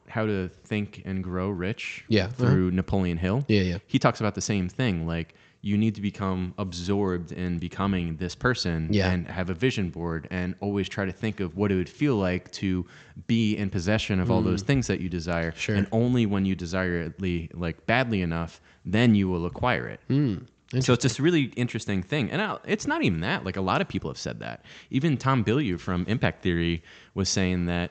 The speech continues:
Speaker 1: like, he found this house and he drove by this house, like, once a month with his wife and said, like, "We're gonna
Speaker 2: Oh,
Speaker 1: live in
Speaker 2: yeah,
Speaker 1: this
Speaker 2: that's
Speaker 1: house."
Speaker 2: cool. I like that.
Speaker 1: Right?
Speaker 2: Yeah.
Speaker 1: And then eventually they bought that house.
Speaker 2: Right.
Speaker 1: Right? But it's like, you need to, like, almost experience it,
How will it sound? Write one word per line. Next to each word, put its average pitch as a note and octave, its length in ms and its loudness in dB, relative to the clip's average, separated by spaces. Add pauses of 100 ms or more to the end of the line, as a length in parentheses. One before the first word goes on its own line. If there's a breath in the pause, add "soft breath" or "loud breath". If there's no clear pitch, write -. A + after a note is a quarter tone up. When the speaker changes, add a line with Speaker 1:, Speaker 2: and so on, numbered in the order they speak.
(280 soft breath)
Speaker 1:
like, F2+ 200 -4
he G#2 260 -4
found G2 320 -2
this F#2+ 140 -4
house - 500 -4
and F2+ 160 -2
he F2+ 160 -2
drove F#2 380 0
by F#2+ 160 2
this F2 200 -6
house, F#2+ 400 -2
like, F2 220 -2
once F#2 240 -2
a F2+ 40 -4
month F#2 280 -2
with F2+ 140 -8
his F2+ 180 -4
wife F#2+ 240 -2
and E2 140 -4
said, E2+ 240 -6
like, E2+ 180 -4
"We're F#2 120 2
gonna G2 100 4
Speaker 2:
Oh, F#2 40 4
Speaker 1:
live F#2 120 4
in E2+ 60 2
Speaker 2:
yeah, E2+ 40 4
Speaker 1:
this F2+ 120 0
Speaker 2:
that's G#2 340 2
Speaker 1:
house." - 0 -
Speaker 2:
cool. E2+ 100 -10
I E2+ 100 -8
like E2 160 -10
that. - 100 -8
Speaker 1:
Right? G2 320 2
Speaker 2:
Yeah. G2+ 100 -2
Speaker 1:
And F#2 100 4
then G2+ 140 4
eventually G2+ 460 2
they G2 180 2
bought F2+ 280 0
that F2+ 160 0
house. A2+ 360 0
Speaker 2:
Right. F#2+ 240 2 (220 loud breath)
Speaker 1:
Right? G2 280 0
But G#2 120 -4
it's G2+ 120 -4
like, G#2 200 0 (360 loud breath)
you A2 200 0
need A2+ 260 0
to, G2+ 540 0
like, G2 320 -4
almost A2+ 360 -2
experience G2+ 800 -2
it, F2+ 220 -2